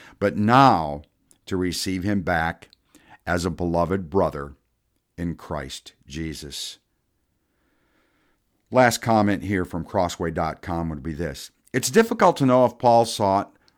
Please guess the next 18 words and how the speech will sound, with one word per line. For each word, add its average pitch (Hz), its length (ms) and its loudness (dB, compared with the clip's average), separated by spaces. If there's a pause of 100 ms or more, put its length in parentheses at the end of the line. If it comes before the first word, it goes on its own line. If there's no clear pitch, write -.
(200)
Onesimus's 101 920 -2 (200)
full 107 520 4
freedom. 87 480 -4 (480)
It 131 140 4
is 139 200 4
clear, 175 440 4
however, 78 580 -4 (320)
that 98 220 -4
Paul 113 260 2
was 131 200 0
seeking 92 600 -4
a 82 100 -8
transformed 113 1080 -2
relationship 110 840 -2
between 80 500 -10
bondservant 92 880 -4 (340)
and 98 180 -2
master. 90 640 -6